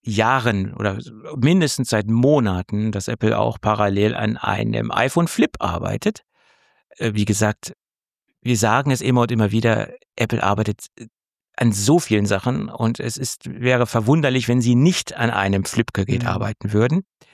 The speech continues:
Speaker 1: Ähm, das bekannteste Flip ist wahrscheinlich, äh, ein Motorola oder das Google.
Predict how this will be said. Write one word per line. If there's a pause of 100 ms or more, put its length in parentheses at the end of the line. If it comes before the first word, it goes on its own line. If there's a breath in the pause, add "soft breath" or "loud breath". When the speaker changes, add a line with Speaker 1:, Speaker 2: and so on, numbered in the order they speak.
(800 soft breath)
Speaker 1:
Ähm, (680)
das
bekannteste
Flip
ist
wahrscheinlich,
äh, (200)
ein
Motorola
oder
das
Google.